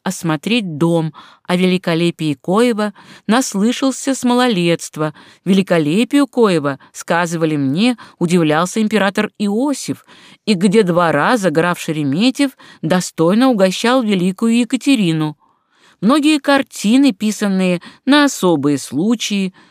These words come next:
многие фамильные портреты — Некоторые вещи, подносимые графом Шереметьевым и тому подобное,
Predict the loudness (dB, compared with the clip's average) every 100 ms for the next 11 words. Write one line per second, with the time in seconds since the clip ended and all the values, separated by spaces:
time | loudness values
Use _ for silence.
0 | _ -14 0 2 2 2 0 0 0 2
1 | 2 2 0 -2 -2 0 2 0 -2 -8
2 | -8 _ _ -2 -2 0 0 2 2 0
3 | 0 0 -2 -4 -6 -4 -4 -2 -2 -2
4 | -4 -2 -2 0 -2 -2 -4 -6 -12 _
5 | -2 0 2 2 2 0 -2 0 0 -2
6 | -12 -20 -20 _ -2 0 2 2 2 2
7 | 0 -2 0 2 2 4 2 2